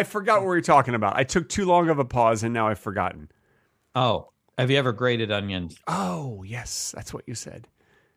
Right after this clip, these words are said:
Speaker 2: Yeah, that is what I said.
Speaker 1: I've never grated
Speaker 2: That,
Speaker 1: onions. Have you?
Speaker 2: that makes it worse. Yes.
Speaker 1: Really?
Speaker 2: That, oh my God.
Speaker 1: I don't th-, see a
Speaker 2: Wow.
Speaker 1: reason to grate onions.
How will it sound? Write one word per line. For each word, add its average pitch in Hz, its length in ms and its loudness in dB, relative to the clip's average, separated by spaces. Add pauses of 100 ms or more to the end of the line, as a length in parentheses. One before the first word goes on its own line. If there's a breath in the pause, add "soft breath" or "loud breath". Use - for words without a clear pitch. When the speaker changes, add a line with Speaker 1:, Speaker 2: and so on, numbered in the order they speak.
(160)
Speaker 2:
Yeah, 123 200 0
that 104 140 0
is 98 160 -4
what 95 120 -6
I 87 80 -8
said. 85 260 -12 (300)
Speaker 1:
I've 190 160 0
never 185 280 4
grated 135 360 4
Speaker 2:
That, 104 80 2
Speaker 1:
onions. 87 320 -6
Have 131 200 4
you? 160 140 6
Speaker 2:
that 196 160 6
makes 196 240 0
it 117 160 0
worse. 110 680 0
Yes. 117 280 2
Speaker 1:
Really? 117 400 6
Speaker 2:
That, 160 480 2 (180)
oh 180 220 6
my 107 260 -2
God. 104 920 0
Speaker 1:
I 175 100 4
don't 214 240 4
th-, 135 320 0
see 202 80 8
a 196 80 8
Speaker 2:
Wow. 156 60 6
Speaker 1:
reason 165 360 6
to 127 120 -2
grate 113 460 2 (100)
onions. 98 600 0